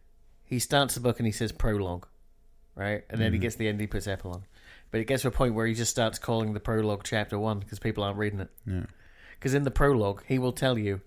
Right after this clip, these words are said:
Speaker 1: exactly <laughs> what is gonna
Speaker 2: Mm.
Speaker 1: happen.
Speaker 2: Oh.
Speaker 1: Yet again, so there's no, you know, there's no suspense, there's no, he's like, "No, no, this is gonna happen, this is gonna happen, this is gonna happen. You think that's fucked up, then this is gonna happen."
Speaker 2: Here's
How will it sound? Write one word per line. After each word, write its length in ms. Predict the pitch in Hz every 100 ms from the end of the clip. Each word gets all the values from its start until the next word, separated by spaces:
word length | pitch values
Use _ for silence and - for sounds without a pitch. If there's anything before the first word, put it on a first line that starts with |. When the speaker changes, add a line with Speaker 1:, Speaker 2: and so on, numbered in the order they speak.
| -
Speaker 1:
exactly 600 | 98 - 120 120 - 151
<laughs> 60 |
what 140 | 165 -
is 120 | -
gonna 220 | 339 240
Speaker 2:
Mm. 40 | 185
Speaker 1:
happen. 360 | 165 139 117 113 - - -
Speaker 2:
Oh. 80 | 127
Speaker 1:
Yet 100 | 147
again, 280 | 143 156 123
so 120 | 127
there's 200 | 120 117
no, 540 | 131 135 135 135 127 127 - - -
you 120 | 135
know, 140 | 120
there's 260 | 107 113 117
no 140 | 127
suspense, 500 | 139 139 - 131 110
there's 120 | 117 123
no, 180 | 123 - -
he's 140 | - 123
like, 180 | 107 - - -
"No, 140 | 165
no, 100 | 143 98 - -
this 180 | 117 117
is 80 | 131
gonna 180 | 143 131
happen, 400 | 139 135 151 160 _ - -
this 220 | 117 117
is 100 | 110
gonna 220 | 113 104
happen, 340 | 110 107 113 120 - -
this 160 | 139 139
is 80 |
gonna 200 | 113 107
happen. 340 | 101 101 107 117 - -
You 80 | 127
think 160 | 135
that's 240 | 123 156 -
fucked 320 | 113 90 -
up, 180 | 113 - -
then 220 | 120 113
this 200 | 110 147 123
is 100 | 101
gonna 180 | 101 98
happen." 300 | 98 104 113 - - - -
Speaker 2:
Here's 460 | 104 127 110 -